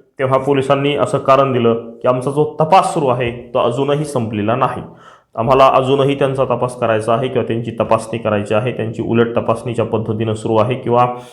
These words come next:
त्यांच्या प्रोसेसबद्दल असेल किंवा त्यांनी ज्या पद्धतीनं जे घोटाळे करून ठेवलेले आहेत, जे लोकांचे पैसे अडवून ठेवलेले आहेत <clears throat> ते का अडवलेले आहेत किंवा कशा पद्धतीनं त्यांची प्रोसेस सुरू आहे या संपूर्ण पद्धतीवरती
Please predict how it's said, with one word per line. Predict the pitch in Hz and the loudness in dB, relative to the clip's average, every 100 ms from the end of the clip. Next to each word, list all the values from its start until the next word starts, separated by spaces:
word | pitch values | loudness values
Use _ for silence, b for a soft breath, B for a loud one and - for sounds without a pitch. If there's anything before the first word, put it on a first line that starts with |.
| B B - | B B -4
त्यांच्या | 135 143 | 2 2
प्रोसेसबद्दल | - 151 151 165 139 139 135 135 | 4 4 6 4 4 0 2 2
असेल | 123 143 139 | 2 2 -2
किंवा | 135 120 | 0 -2
त्यांनी | 113 117 127 127 | 0 0 0 2
ज्या | 131 | 2
पद्धतीनं | 123 127 131 120 131 | 2 0 0 -2 -2
जे | 123 117 | -2 -2
घोटाळे | 123 113 123 123 | -2 0 2 2
करून | 127 117 | 0 0
ठेवलेले | 117 113 107 - | 0 2 2 0
आहेत, | 101 104 127 123 123 B B B B 110 | -2 0 0 -2 -12 B B B B 2
जे | 135 | 6
लोकांचे | 131 135 135 131 | 6 4 2 0
पैसे | 127 120 131 | 0 0 2
अडवून | 123 123 120 | 2 2 0
ठेवलेले | 123 113 113 | -2 0 2
आहेत | 110 131 131 - - 202 | 2 0 -2 -8 -2 2
<clears throat> | 208 165 143 147 | 4 2 0 0
ते | 147 | 2
का | 143 135 | 6 6
अडवलेले | 139 135 127 123 | 6 4 2 2
आहेत | 123 131 131 | 0 -2 -2
किंवा | 120 120 | -4 -4
कशा | - | -6
पद्धतीनं | 127 131 131 127 131 131 | -6 -4 -4 -4 0 0
त्यांची | 131 123 123 | 2 0 0
प्रोसेस | 127 127 117 127 | 0 -2 -2 -4
सुरू | - 123 | -4 -2
आहे | 117 123 | 0 2
या | 117 | 2
संपूर्ण | 117 131 131 131 143 139 | 2 0 -2 -2 0 2
पद्धतीवरती | - 117 123 127 131 151 104 82 82 | 2 2 0 2 4 4 2 -6 -10